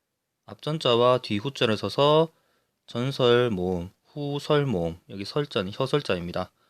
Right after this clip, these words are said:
최고점의 위치가 앞에 있으면 전설모음, 뒤에 있으면 후설모음입니다. 그리고 입술의 모양에 따라서 입술이 평평한가, 혹은 입술이 동그랗게 오므려지는가,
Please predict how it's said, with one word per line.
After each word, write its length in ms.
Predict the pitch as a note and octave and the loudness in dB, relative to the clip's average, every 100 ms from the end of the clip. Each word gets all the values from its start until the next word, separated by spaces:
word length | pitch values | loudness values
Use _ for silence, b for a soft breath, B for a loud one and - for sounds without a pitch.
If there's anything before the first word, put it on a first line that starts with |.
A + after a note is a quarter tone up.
| _ _ _ _ | _ _ _ _
최고점의 520 | G3 F#3+ F#3 D#3 G#2+ | -2 -2 -2 -2 0
위치가 400 | A2 - A#2 G#2+ | -2 -2 0 0
앞에 240 | - C#3 | 0 -4
있으면 480 | A#2 - A2 C3+ C#3+ | -4 -2 -2 0 -2
전설모음, 680 | - G#2 G#2+ F#2+ E2+ E2+ E2+ _ _ | -2 -2 -2 -4 -4 -6 -8 _ _
뒤에 260 | _ - A#2 | _ -6 -4
있으면 300 | A2+ C3+ C#3 | -4 -4 -6
후설모음입니다. 840 | C3+ - A#2 F#2+ F2 E2+ E2+ F2 _ _ _ _ _ _ _ _ | -8 -6 -4 -4 -4 -6 -6 -8 _ _ _ _ _ _ _ _
그리고 320 | F#2 G2+ A2+ | -8 -2 -2
입술의 460 | G#2 G#2 - F3+ D3+ | -2 -4 0 2 4
모양에 420 | G#2 D3+ D#3+ C3 | 4 4 4 0
따라서 540 | - G#2+ G2 G2 C3+ - | -2 -2 0 2 0 0
입술이 540 | F#2+ - D#3+ C3+ C3+ | -6 -4 -2 0 -2
평평한가, 960 | - E3+ E3 F3 E3+ F3+ F3+ D3+ F#2 - _ _ _ _ _ _ _ _ - | -4 -6 -2 0 2 2 0 0 -4 -8 _ _ _ _ _ _ _ _ -14
혹은 440 | B2 C#3+ D#3 E3 - | -2 2 2 2 -4
입술이 400 | G2+ - C3+ C3+ | -6 -2 0 0
동그랗게 840 | C#3 D#3 D#3+ E3+ - C3+ C#3+ D3 | -2 0 0 0 0 2 2 0
오므려지는가, 800 | - G#2 C#3 C3+ G2 F2+ F2+ F#2 | -4 -2 2 2 0 -6 -6 -8